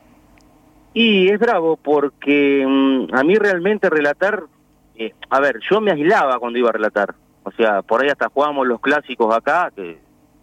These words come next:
se llenaba de gente, que después está la cargada en la semana,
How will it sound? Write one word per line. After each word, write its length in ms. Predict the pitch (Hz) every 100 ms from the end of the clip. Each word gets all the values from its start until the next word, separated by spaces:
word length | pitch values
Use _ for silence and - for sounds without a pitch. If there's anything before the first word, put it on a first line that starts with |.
| _ _
se 80 | 101
llenaba 300 | 92 107 107
de 100 | 104
gente, 420 | - 151 190 156
que 100 | 123
después 260 | 104 101 113
está 120 | 113
la 100 | 110
cargada 280 | 104 104 113
en 60 | 107
la 80 | 101
semana, 480 | 98 110 151 165